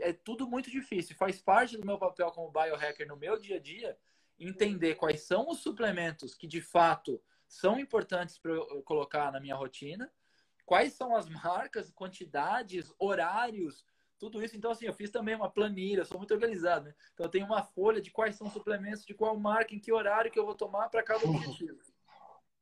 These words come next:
Speaker 2: Não, inclusive, outra pergunta que é da, do Loyola Li-, Lales.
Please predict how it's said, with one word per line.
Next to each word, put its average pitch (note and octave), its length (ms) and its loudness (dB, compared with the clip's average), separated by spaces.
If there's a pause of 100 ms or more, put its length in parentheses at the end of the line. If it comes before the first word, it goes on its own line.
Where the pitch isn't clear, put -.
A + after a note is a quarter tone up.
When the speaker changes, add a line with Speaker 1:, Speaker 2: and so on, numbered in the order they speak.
(1080)
Speaker 2:
Não, G3+ 140 12
inclusive, G3 440 12
outra G3+ 240 12
pergunta F3+ 640 12
que E3 240 10
é F3+ 80 12
da, F3 580 10 (120)
do D#3 500 10 (260)
Loyola D#3 1080 12
Li-, F3 420 10
Lales. D#3 1080 8